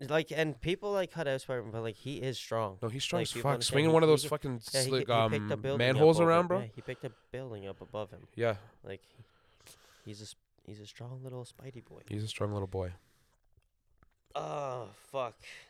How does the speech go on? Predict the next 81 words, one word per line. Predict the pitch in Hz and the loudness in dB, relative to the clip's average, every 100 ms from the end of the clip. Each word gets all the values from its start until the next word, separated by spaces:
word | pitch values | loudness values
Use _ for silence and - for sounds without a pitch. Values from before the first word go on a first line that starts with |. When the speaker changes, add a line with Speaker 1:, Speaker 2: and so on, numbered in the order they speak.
| - | -12
Speaker 1:
That's | 120 - | -10 -12
a | |
good | - 117 | -10 -8
one. | 110 107 101 - _ _ | -8 -10 -12 -20 _ _
Speaker 2:
Yeah. | 135 131 | 4 6
Speaker 1:
Deadpool | 143 123 190 | 4 0 -4
and | 165 | 0
Wolverine, | 143 131 117 117 107 | 0 0 -2 -4 -4
like, | 101 | -6
that | 104 107 | -6 -6
battle, | 117 107 | -4 -8
too. | 98 101 | -8 -10
We're | 95 | -8
gonna | 110 160 | -6 -6
see | - 147 | -6 -8
that | 127 117 | -6 -6
in | 113 120 | -6 -4
the | |
Speaker 2:
Do, | 151 | 4
are | 151 | 6
they | 160 | 8
Speaker 1:
Deadpool | |
Speaker 2:
gonna | 180 113 | 6 4
Speaker 1:
movie | |
Speaker 2:
fight | 113 131 | 4 4
Speaker 1:
as | 175 | 6
Speaker 2:
in | 190 | 4
Speaker 1:
well. | 190 | 4
Speaker 2:
the, | 185 | 2
in | 185 | -2
the, | 180 | -2
in | 160 185 | -2 -2
Speaker 1:
I | |
Speaker 2:
Deadpool, | 185 185 208 | 0 0 2
or | 220 | 4
Speaker 1:
think | 160 | 2
Speaker 2:
do | 139 | 2
you | |
Speaker 1:
so. | 139 | 0
Speaker 2:
think | 143 | 0
they're | 135 | 2
gonna | 127 | 4
Speaker 1:
I | |
Speaker 2:
be, | 127 | 4
like, | 127 | 4
Speaker 1:
think | 110 | 0
Speaker 2:
a | |
Speaker 1:
it's | 107 | 0
gonna, | 123 | 0
Speaker 2:
team? | 104 95 _ | 0 -6 _
Speaker 1:
I | 113 | -4
think | 110 | -4
it's | 104 | -6
gonna | 110 101 | -6 -4
start | 107 101 | 0 0
off | 95 101 98 | 0 -6 -12
as | - | -10
them | 95 | -10
fighting. | 85 82 73 85 _ | -8 -10 -10 -16 _
Speaker 2:
Oh, | 107 | 0
and | 107 | 0
then | 107 | 0
they | |
work | 101 101 | 0 -2
together | - 101 113 | -2 0 0
Speaker 1:
And | |
then | 107 | 0
Speaker 2:
kinda | 107 | -2
Speaker 1:
they | 98 | -2
Speaker 2:
thing? | 110 | -4
Speaker 1:
work | 113 | -4
together. | 101 92 87 90 | -8 -8 -10 -8
Speaker 2:
It's | - | -2
kinda | 135 123 | 2 2
gonna | 117 117 | 2 2
be | 113 | 2
like | 113 | 2
a | 107 | 0
grumpy | 101 110 104 | 0 -2 -2
friendship? | 107 104 104 117 | -4 -4 0 0
Speaker 1:
Yeah. | 110 98 | 0 -4